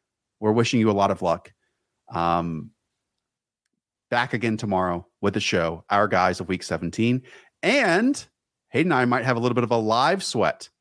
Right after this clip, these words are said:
on Monday night for some of those tournaments coming to a close, some scoreboard action to keep you invested in the teams that, you know, just winning millions of dollars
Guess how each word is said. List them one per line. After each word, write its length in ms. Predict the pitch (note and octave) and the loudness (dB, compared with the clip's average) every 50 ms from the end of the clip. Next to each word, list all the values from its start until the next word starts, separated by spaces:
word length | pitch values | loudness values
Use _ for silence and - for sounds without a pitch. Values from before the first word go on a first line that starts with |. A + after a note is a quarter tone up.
| _ _ _ _ _ - | _ _ _ _ _ -2
on 560 | G#2 G2+ G#2 G#2 G#2 G#2 G#2 G#2 G2+ G2+ G2+ - | 0 2 2 4 4 2 2 2 0 0 -2 -4
Monday 640 | A2 G2+ G2+ G#2 A2 A#2+ B2+ C3+ C#3 C3 C3+ C3+ C3 | -4 -4 -2 0 2 2 2 2 0 0 2 2 2
night 460 | C3 C3+ E3 G3+ F3 - - - - _ _ _ _ _ _ _ | 2 2 2 2 0 -4 -8 -16 -18 _ _ _ _ _ _ _
for 120 | - A#2 | -4 -2
some 140 | - - B2+ | 0 2 2
of 60 | A#2 | 4
those 160 | A#2 A2+ A2 | 4 2 2
tournaments 360 | - - B2 A#2 A2+ A2+ G#2+ | 0 0 0 2 2 0 0
coming 260 | - - A#2 A2 G#2+ G2 | -2 -2 0 0 0 0
to 140 | - G2 F#2+ | -2 -4 -4
a 40 | F#2+ | -4
close, 720 | - - C3 B2+ B2 B2 B2 C3 B2+ B2 - - - - _ _ _ _ _ _ _ _ _ _ _ | -2 0 2 4 4 4 2 0 -4 -6 -8 -10 -10 -12 _ _ _ _ _ _ _ _ _ _ _
some 400 | - - A2+ G#2 G2 F#2 F#2 - - | -4 2 4 4 4 4 2 -2 -4
scoreboard 800 | - - - - C3+ B2 C3 C3 A#2 A#2 B2+ C3 A#2+ A#2 A2+ - - - | -6 -6 -4 -2 0 0 0 0 0 -2 0 0 0 0 -2 -4 -4 -4
action 640 | B2+ C3 C3+ - - - - E3+ E3+ D#3+ E3 E3 - _ _ _ _ _ - | -2 -2 -2 -2 -2 -2 0 0 0 -2 -2 -6 -10 _ _ _ _ _ -8
to 80 | A#2+ | -8
keep 280 | A2 - - C3+ A#2 - | -6 -4 -4 -4 -2 0
you 180 | B2+ B2+ B2 A#2+ | 0 2 2 2
invested 640 | A2+ G2+ - A2 A#2+ A#2+ - - - A#2+ A2+ A2+ A2 | 2 0 0 0 0 0 0 -2 -2 -2 -2 -2 -2
in 160 | - A2 G2+ | -2 -2 -2
the 60 | G#2 | -4
teams 360 | G2 - - B2 B2 A#2+ A2 | -2 -2 0 2 2 2 4
that, 160 | A2+ A2 A#2+ - | 4 2 2 2
you 80 | G3+ | 2
know, 320 | A3 G3+ G#2+ F#2+ A2 B2+ - - - _ - | 0 2 2 0 -2 -2 -4 -10 -20 _ -2
just 180 | E3 D3+ - | -2 0 2
winning 300 | E3+ F#3+ F#3 F3+ F3+ E3+ - - _ | 2 2 2 2 2 -2 -6 -8 _
millions 680 | - A#2 B2+ C3+ D3+ D#3+ E3+ F#3+ G3+ G3 G3 G3+ G3 E3+ | -4 -2 0 2 2 2 4 2 2 4 4 2 2 2
of 120 | F3+ D#3 | 2 2
dollars 640 | C#3 C3+ A2+ G#2+ F#2+ F2 F2 F2 F2+ - - - - | 2 2 2 2 2 0 -2 -4 -4 -6 -8 -8 -8